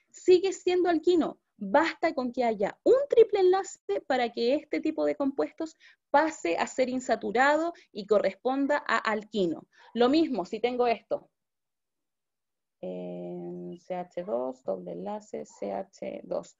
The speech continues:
Ustedes me pueden decir, "Ay, pero esa es una estructura pequeñita". Aunque sea pequeñita, esa estructura corresponde a un alqueno, porque su configuración presenta un doble enlace.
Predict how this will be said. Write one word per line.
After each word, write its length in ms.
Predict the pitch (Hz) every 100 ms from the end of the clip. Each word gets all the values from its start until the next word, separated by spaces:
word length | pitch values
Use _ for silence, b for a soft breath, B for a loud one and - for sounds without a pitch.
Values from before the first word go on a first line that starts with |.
| b b
Ustedes 280 | - 202 233
me 100 | 233
pueden 200 | 214 220
decir, 240 | 208 208 -
"Ay, 140 | 254
pero 140 | 277 240
esa 140 | 247
es 40 | 240
una 100 | 240
estructura 380 | 208 208 240
pequeñita". 560 | 226 202 214 294 - - B B B 240
Aunque 320 | 254 254 233
sea 340 | - 381 539
pequeñita, 680 | 523 403 330 254 214 240 - _
esa 400 | 285 320 311 320
estructura 760 | 320 302 262 233 - 269 269 269
corresponde 800 | 240 214 202 _ 247 285 294 294
a 60 |
un 240 | 285 294 294
alqueno, 560 | 302 302 349 294 180 - _ _
porque 300 | 247 240 226
su 200 | - 233
configuración 960 | 214 208 220 208 196 196 269 302 330 -
presenta 840 | 226 214 208 - 330 415 415 370
un 140 | 339
doble 240 | 302 294 254
enlace. 460 | 202 165 - -